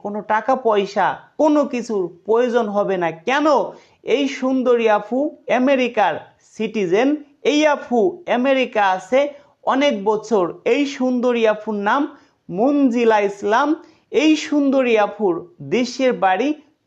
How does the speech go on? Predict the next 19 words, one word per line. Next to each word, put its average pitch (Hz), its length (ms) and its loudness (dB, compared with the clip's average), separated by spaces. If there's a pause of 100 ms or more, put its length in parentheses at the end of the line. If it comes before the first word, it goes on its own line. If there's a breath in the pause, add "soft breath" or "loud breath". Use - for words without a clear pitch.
চুয়াডাঙ্গা 240 640 0
জেলায়। 202 420 0 (340 loud breath)
এই 294 260 2
সুন্দরী 254 580 0
আফুর 254 580 0
শিক্ষাগত 262 960 0
যোগ্যতা 214 540 0 (340 loud breath)
নিউ 247 400 2 (180)
টেন 311 280 2
পর্যন্ত 247 600 0 (300)
পড়াশোনা 233 520 0
করছে, 214 540 -2
তারপরে 247 840 -2 (260 loud breath)
বিয়ে 247 340 0
শাদী 226 300 -4
হয়ে 196 280 -2
যায়। 165 220 0 (260)
এই 311 260 2
আফুর 262 520 0